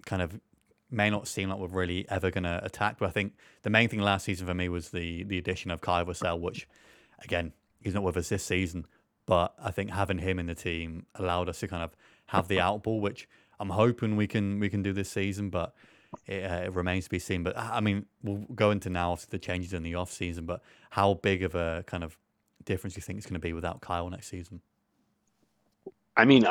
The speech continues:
Speaker 2: <laughs> you know, he's our leading goal scorer, so that's obviously, uh, a big loss. But I think, um, even more than that was the way he changed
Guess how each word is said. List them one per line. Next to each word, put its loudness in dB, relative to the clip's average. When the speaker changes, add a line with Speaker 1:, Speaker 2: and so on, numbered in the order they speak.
Speaker 2:
<laughs> -2
you 6
know, 8
he's 0
our 12
leading 10
goal 8
scorer, 0
so 2
that's 10
obviously, 4
uh, 10
a 8
big 12
loss. 12
But 10
I 12
think, 10
um, 10
even 8
more 12
than 6
that 8
was 0
the 4
way 10
he 0
changed 6